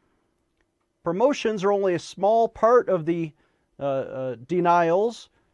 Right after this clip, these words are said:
and compelling service members to get out of the Army, but now there is open hazing and restrictions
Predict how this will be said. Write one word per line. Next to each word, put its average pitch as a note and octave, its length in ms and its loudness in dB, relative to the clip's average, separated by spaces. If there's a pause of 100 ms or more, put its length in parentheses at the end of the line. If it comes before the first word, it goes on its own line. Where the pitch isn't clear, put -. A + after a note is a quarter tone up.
and D3+ 200 -8
compelling B3 500 -4
service A#3 380 -2
members G#3+ 260 -6
to - 80 -12
get F#3 140 2
out F#3+ 100 2
of F3+ 160 2
the F#3+ 120 -2
Army, G#3+ 260 0
but F3 160 -6
now G3+ 180 -2
there G3 180 2
is E3+ 180 0
open G#3 340 -2
hazing D3 760 -8
and G#2+ 180 -6
restrictions D#3 760 -6